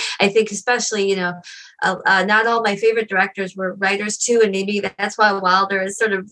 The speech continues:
always sort of inches to the top, because the script matters most to him. And these are just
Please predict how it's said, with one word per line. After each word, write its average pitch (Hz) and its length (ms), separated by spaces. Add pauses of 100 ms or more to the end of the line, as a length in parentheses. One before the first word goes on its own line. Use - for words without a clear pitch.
(100)
always 214 260
sort 226 140
of 202 80
inches 226 320
to 233 80
the 220 80
top, 208 380
because 196 480 (340)
the 214 100
script 214 480
matters 190 440
most 196 320
to 196 80
him. 180 360
And 175 360
these 180 200
are 196 120
just 202 100